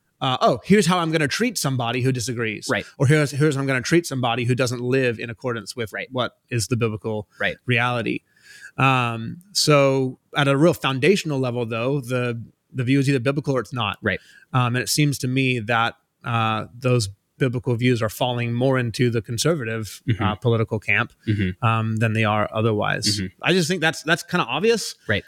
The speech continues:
Speaker 1: Um, and so I think a lot of people just have to kinda get over the fear of being called politically <laughs> conservative.
Speaker 2: Yeah.
Speaker 1: Like,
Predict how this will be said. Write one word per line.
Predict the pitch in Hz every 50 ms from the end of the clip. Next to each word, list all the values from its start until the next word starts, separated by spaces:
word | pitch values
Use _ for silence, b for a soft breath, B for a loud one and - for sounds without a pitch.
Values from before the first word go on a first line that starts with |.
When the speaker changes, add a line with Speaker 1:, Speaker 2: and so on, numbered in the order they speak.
| b b _
Speaker 1:
Um, | 147 139 139 135 131 131 127 123 123 120 117 120 117 - _
and | 139 131 127 127 127 127 123 113
so | - - 131 127 127 127 123 120 123 - -
I | 139
think | 139 147 131
a | 123
lot | 123 123 127 139
of | 135 110
people | 135 135 143 135
just | 117 120 110 -
have | 131 131 -
to | - 113
kinda | - 135 131 120
get | 110 120 120
over | 131 131 123 117
the | 110
fear | - - - 123 135 139 135
of | 113 98
being | 127 123 120 120
called | - - 120 117 127 139 135 117 - _ _
politically | - 131 127 131 139 151 - - 180 170
<laughs> | - -
conservative. | 196 143 - 175 147 156 170 185 190 196 208 196
Speaker 2:
Yeah. | 165
Speaker 1:
Like, | 147 139 139